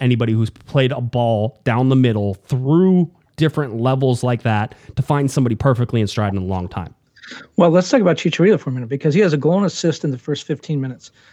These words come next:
Speaker 2: This is only the third game in his fifty-seven games with the Galaxy where he's had a goal and an assist. Third time. He's done,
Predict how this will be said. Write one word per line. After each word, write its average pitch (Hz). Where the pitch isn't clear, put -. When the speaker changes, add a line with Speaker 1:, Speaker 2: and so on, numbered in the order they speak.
Speaker 2:
This -
is 240
only 214
the 147
third 180
game 147
in 143
his 143
fifty-seven 147
games 143
with 120
the -
Galaxy 143
where 139
he's 139
had 151
a 135
goal 147
and 156
an 151
assist. 143
Third 214
time. 202
He's 156
done, 185